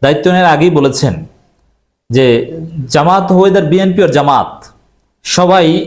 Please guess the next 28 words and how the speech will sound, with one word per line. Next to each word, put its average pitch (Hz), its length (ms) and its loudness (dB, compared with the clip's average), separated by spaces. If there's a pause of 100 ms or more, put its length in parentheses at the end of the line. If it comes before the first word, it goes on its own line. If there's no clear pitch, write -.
নির্বাচনে 160 540 0
প্রতিদ্বন্দ্বিতা 170 640 0
করার 147 220 0
সুযোগ 143 420 -2
পাওয়া 139 200 0
উচিত 160 260 0 (680)
এবং 156 340 0 (160)
have 220 320 0
to 156 60 2
শব্দটা 117 380 -2
বলেছেন, 87 420 -6 (520)
মানে 139 140 0
must 123 540 -2
be, 80 100 -6 (540)
সুযোগ 156 340 0
পাবে। 147 420 -2 (640)
জনগণ 226 440 2
ডিসাইড 160 400 0
করবে 107 480 0 (460)
যে 127 440 0 (260)
জনগণ 139 380 0
কার 120 240 -2
পক্ষে 107 240 -2
ভোট 113 180 0
দিবে 113 240 -2
কি 95 120 -4
দিবে 85 200 -4
না। 76 120 -12